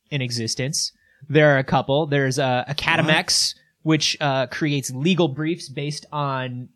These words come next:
Speaker 1: uh, based on court facts and documents.
Speaker 2: Uh-huh.
Speaker 1: Then there is a company called Lex Machina that does data mi-, data mining on judges' records and makes predictions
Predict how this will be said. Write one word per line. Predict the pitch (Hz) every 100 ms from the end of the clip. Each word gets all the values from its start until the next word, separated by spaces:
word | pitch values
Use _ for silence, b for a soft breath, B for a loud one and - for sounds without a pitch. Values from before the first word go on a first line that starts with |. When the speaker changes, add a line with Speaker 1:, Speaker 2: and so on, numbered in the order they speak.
| -
Speaker 1:
uh, | 127 117 110 107
based | 117 135 143 -
on | 139 131 123 131
court | - 151 139 -
facts | - 135 147 151 156
and | 131
documents. | 123 123 151 156 185 - -
Speaker 2:
Uh-huh. | 104 87 95 -
Speaker 1:
Then | 175 170
there | 170 160 156 156
is | 156 147 151
a |
company | 151 165 156 151
called | 160 143 135
Lex | 156 151 -
Machina | 151 143 170 165 202 B B -
that | 151
does | 160 151
data | 127 147 156 165
mi-, | 156 156 135
data | 156 165 180
mining | 139 135 135 135 139
on | 139 135
judges' | 131 147 147 131
records | 117 156 151 135 135 -
and | 151 143
makes | 180 -
predictions | - 202 277 330 294